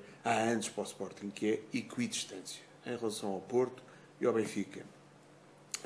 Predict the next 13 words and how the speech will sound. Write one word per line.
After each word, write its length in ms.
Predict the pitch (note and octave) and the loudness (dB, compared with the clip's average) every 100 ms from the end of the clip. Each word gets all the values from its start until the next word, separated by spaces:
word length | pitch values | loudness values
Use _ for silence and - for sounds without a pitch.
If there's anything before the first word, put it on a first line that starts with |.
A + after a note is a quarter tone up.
| D#3+ | 0
Dito 280 | D3+ C3+ A#2 | 2 2 4
de 60 | |
outra 160 | A#2 - | 4 4
maneira, 540 | A2+ A2 A#2+ B2 A#2+ - - - - - - | 2 4 4 4 2 -4 -16 -18 -20 -20 4
uns 340 | C#3 C#3+ C#3 - | 10 10 10 4
contra 320 | - A#2 A2+ | 0 4 4
os 140 | G2+ | 6
outros, 400 | A2 A2+ A2 - - | 8 6 4 -4 4
todos 400 | C3+ C3+ C3 - - | 10 10 10 -2 0
uns 420 | C3 C#3 C#3 - | 6 8 6 4
contra 400 | - B2 B2+ A#2 | -2 -2 0 -2
os 180 | G#2 - | -6 -8
outros. 400 | - - - - | -14 -14 -14 -14